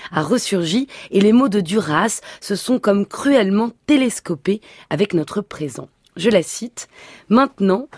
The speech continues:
on pourrait presque enseigner aux enfants dans les écoles comment la planète va mourir. Non pas comme une probabilité, mais comme l'histoire du futur. On leur dirait qu'on a découvert des feux, des brasiers, des fusions que l'homme avait allumés et qu'il était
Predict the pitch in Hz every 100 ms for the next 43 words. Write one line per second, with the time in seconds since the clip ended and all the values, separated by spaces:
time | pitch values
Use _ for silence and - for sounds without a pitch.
0 | - - 202 - 196 202 - 269 277 -
1 | 208 - 208 196 165 160 185 214 - 151
2 | 147 147 151 143 180 - 233 254 - 170
3 | 160 156 - 185 208 208 175 170 165 151
4 | 147 151 - _ - - - 214 220 196
5 | - 185 170 175 - 208 190 170 170 185
6 | - 269 - - - - 233 233 220 214
7 | 233 - 247 247 202 - 170 - 151 175
8 | - _ - - 196 214 202 175 202 190
9 | 240 214 196 175 175 - 185 202 175 185
10 | - - 180 - - - 160 202 180 190
11 | 208 175 165 185 - - - 214 - 247
12 | 240 190 196 202 - - 220 240 233 202
13 | 214 - 240 226 220 202 226 - - 202
14 | - 196 190 220